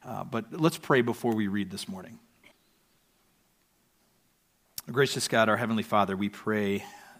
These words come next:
this morning that you would speak to us once again, uh, your words of grace and truth. Uh, Lord, that you would use your word,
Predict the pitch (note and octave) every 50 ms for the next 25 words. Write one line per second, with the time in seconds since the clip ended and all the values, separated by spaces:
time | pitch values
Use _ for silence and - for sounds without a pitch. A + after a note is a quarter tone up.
0 | _ - B2 B2 B2 - - B2 B2+ B2 A#2+ A2 G#2 G2 G#2 G#2+ G#2+ A#2+ A#2+ A#2
1 | A2 - - - - D3 C3 B2 - - - B2+ A#2 A2 G#2+ - - - - B2+
2 | A2+ A#2 B2 A#2+ - A#2+ G#2+ G2+ G2+ F#2 F2 F#2 - - - C#3+ A#2 G#2+ G#2+ A2
3 | G#2+ G#2+ A2 G#2+ G2+ A2 A2+ A2+ G2+ G#2 G2+ F2+ - - A2+ A2+ A#2 A#2 - -
4 | - G#2 F#2+ - - - A2+ G#2+ A#2 B2 - - - _ - - - - - _
5 | - _ _ _ _ _ _ _ _ - - C#3 - - - A2+ A2 G#2 A2 G#2+
6 | - B2+ B2+ A#2 A2 G#2 G#2+ A2+ B2 C3+ D3 D3+ C#3+ - A2+ A2 G#2 G2 G2 F#2+
7 | F#2 F2+ F2+ F#2 -